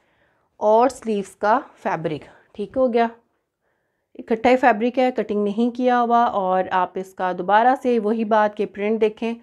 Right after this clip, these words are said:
डिजिटल प्रिंट इसी तरह से होते हैं, बिल्कुल भी, अ,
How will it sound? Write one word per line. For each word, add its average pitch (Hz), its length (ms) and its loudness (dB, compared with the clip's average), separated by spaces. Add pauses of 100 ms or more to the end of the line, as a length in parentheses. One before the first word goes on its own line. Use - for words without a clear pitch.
(560)
डिजिटल 226 500 2
प्रिंट 233 360 0
इसी 214 180 -4
तरह 226 260 -2
से 220 140 -2
होते 196 240 -4
हैं, 226 160 -2
बिल्कुल 214 360 2
भी, 233 180 2 (460)
अ, 196 420 4